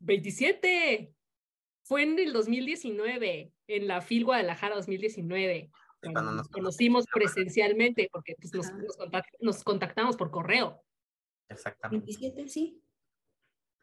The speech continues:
Speaker 3: Club de, ay, eh, Club de los
Speaker 1: De
Speaker 3: veintisiete.
Speaker 1: verdad, no es broma, o sea, en este podcast, en este capítulo no sabemos hacer cuentas. Somos de marketing, respeten, por favor.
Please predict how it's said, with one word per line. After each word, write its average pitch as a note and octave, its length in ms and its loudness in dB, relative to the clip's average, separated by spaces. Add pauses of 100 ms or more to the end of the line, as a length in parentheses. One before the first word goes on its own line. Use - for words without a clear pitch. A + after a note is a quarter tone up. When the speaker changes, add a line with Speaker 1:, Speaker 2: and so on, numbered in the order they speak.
(340)
Speaker 3:
Club A3+ 180 -16
de, A#3+ 180 -8
ay, A3+ 260 4
eh, - 420 2 (720)
Club G3+ 140 -8
de G#3+ 120 2
los F#3+ 180 0
Speaker 1:
De F3+ 80 -4
Speaker 3:
veintisiete. A#3 280 2
Speaker 1:
verdad, A#3 420 4
no C4 240 6
es C#4+ 120 4
broma, A#3 340 6
o G3+ 40 0
sea, G3 160 -2
en G#3 120 0
este A#3+ 260 -2
podcast, F#3+ 560 -6
en G3+ 120 0
este G#3 160 0
capítulo G3+ 500 2
no G3+ 140 0
sabemos G3 400 -4
hacer E3+ 240 -8
cuentas. F3+ 540 -4 (360)
Somos A3+ 240 6
de G3 80 6
marketing, G3+ 480 2
respeten, G3 500 0
por F3+ 120 -4
favor. E3+ 300 -2